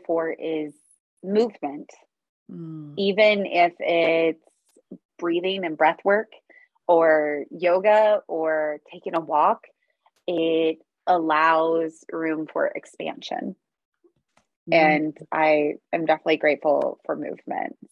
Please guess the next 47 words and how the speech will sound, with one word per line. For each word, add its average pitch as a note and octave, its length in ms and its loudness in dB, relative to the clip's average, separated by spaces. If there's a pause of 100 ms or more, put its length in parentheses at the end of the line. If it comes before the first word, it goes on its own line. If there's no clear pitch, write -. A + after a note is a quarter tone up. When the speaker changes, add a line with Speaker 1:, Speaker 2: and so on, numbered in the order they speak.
Speaker 1:
So - 280 -4 (540)
thank G#3+ 240 2
you, B3 320 4 (100)
Diane, F#3+ 520 2
for F#3 160 -6
joining E3+ 440 -6
today. D#3 480 -2 (320)
Speaker 2:
Thank G4 300 -2
you, C4 220 0
Jen. G3+ 280 -2
Thank D4+ 240 -2
you F#4 80 2
for D#4 200 -4
just, B3+ 280 -10
you C4+ 160 -6
know, C4 140 0
I B3+ 140 0
have C4 180 -8
so B3+ 320 -4
much B3+ 220 -6
admiration G#3+ 760 -6
for G3 180 -6
how F#3+ 280 -4
you F#3+ 200 -12
just F#3+ 300 -8
launched F#3 600 -6
into A3+ 200 -4
this. G3+ 260 -6
And G#3 200 -8 (460)
it's - 280 -6
really G4+ 360 -2
an D4 80 -2
example A3 520 -6
to A#3+ 120 -6
me G#3+ 180 -4
of F#3+ 120 -6
someone G3+ 360 -6
who G3 180 -8
said, F#3 560 -6 (380)
you A#3+ 100 -2
know, G#3+ 160 0
"Okay, B3 480 0
I've A3 180 -6
been B3 180 -2
through C#4 160 -10
some B3 180 -10
shit A#3+ 320 -6